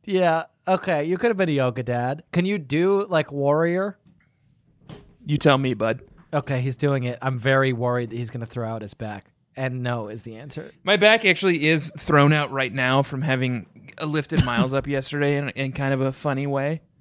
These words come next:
Speaker 1: Okay.
Speaker 2: So I don't, actually can't do wa-, warrior right now, but I think I
Speaker 1: No.
Speaker 2: probably could.
Speaker 1: What you did was, was like, c-, I, I'll, I've seen what warrior is, and that's not it. What I'll describe it as is, like,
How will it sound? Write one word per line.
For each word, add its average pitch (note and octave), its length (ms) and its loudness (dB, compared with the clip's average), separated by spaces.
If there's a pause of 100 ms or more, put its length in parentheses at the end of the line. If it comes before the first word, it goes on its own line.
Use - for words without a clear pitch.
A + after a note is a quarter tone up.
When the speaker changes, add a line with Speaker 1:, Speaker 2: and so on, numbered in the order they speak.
(160)
Speaker 1:
Okay. C#3+ 380 -8
Speaker 2:
So - 140 -4
I C3+ 80 2
don't, D3 320 2
actually D3+ 300 0
can't E3+ 180 -2
do C#3+ 100 2
wa-, B2+ 240 -4
warrior A#2+ 400 0
right A#2 340 0
now, G#2+ 440 -8
but G2+ 100 -8
I A2+ 80 -6
think A#2 240 -12
I - 60 -4
Speaker 1:
No. C#3 140 -4
Speaker 2:
probably G#2 360 -12
could. B2 180 -12
Speaker 1:
What E3+ 220 0
you F3+ 160 2
did A3 300 0
was, E3 280 -4
was D#3+ 280 -2
like, C#3 260 -4 (180)
c-, - 120 -12 (120)
I, C#3 260 0 (100)
I'll, C#3+ 340 2
I've D3 240 0
seen A3+ 260 -6
what B2+ 160 -2
warrior A#2+ 480 -2
is, D#3+ 440 -10
and C3 180 -4
that's C3 240 -4
not B2+ 240 0
it. E3 240 -2 (480)
What D3+ 220 2
I'll C#3+ 160 2
describe D#3+ 480 0
it D3+ 180 -2 (160)
as C3 400 -2
is, B2 240 -6
like, A#2 320 -10